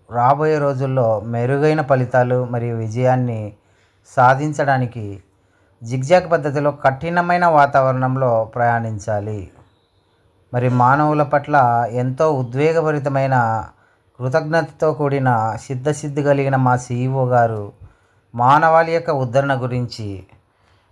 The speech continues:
మరి ఆయన కలలు కన్న గొప్ప ఎత్తులతో సాధించబడాలని మనందరం కోరుకుంటున్నాము. రాబోయే రోజులు అతని నాయకత్వ లక్షణాలు మరియు విజయాన్ని అసూయపరుస్తాయి.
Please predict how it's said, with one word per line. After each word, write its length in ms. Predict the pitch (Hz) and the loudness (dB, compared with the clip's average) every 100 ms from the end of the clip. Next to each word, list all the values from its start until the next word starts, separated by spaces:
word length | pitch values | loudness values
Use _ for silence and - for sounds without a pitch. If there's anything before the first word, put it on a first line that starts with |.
| _ | _
మరి 180 | 127 135 | 2 4
ఆయన 260 | 131 135 131 | 4 2 0
కలలు 320 | 135 147 160 | 2 2 0
కన్న 540 | 170 165 156 127 117 | -2 0 0 2 0
గొప్ప 340 | 117 131 - 180 | -2 -4 0 2
ఎత్తులతో 800 | 160 131 131 143 135 131 127 127 | 2 0 -2 -2 -2 0 0 -2
సాధించబడాలని 1120 | - 113 113 120 120 117 113 113 110 110 107 | -2 0 0 -2 -2 2 2 2 0 -4 -6
మనందరం 600 | 104 113 117 123 131 104 - | -4 -4 0 2 0 -2 -8
కోరుకుంటున్నాము. 960 | 110 107 101 107 104 101 101 101 101 85 _ _ _ _ _ _ _ _ _ _ _ - _ _ _ _ | -6 -6 -6 -10 -8 -6 -6 -6 -10 -12 _ _ _ _ _ _ _ _ _ _ _ -20 _ _ _ _
రాబోయే 360 | 123 151 170 170 | 4 6 6 4
రోజులు 360 | 160 160 156 151 | 2 0 2 2
అతని 260 | 139 135 | 2 -2
నాయకత్వ 500 | 127 127 127 135 147 | 0 0 -2 -6 -2
లక్షణాలు 640 | 139 123 139 131 131 127 117 | -2 -2 -4 -2 0 0 -2
మరియు 240 | 123 123 | -2 -2
విజయాన్ని 840 | 117 117 113 151 160 156 127 117 - - _ _ _ _ _ _ _ _ | -2 -4 0 2 2 0 -2 -4 -8 -18 _ _ _ _ _ _ _ _
అసూయపరుస్తాయి. 1160 | 120 120 160 170 143 135 123 - 107 107 104 | -6 -4 0 0 2 0 -2 -4 -6 -4 -8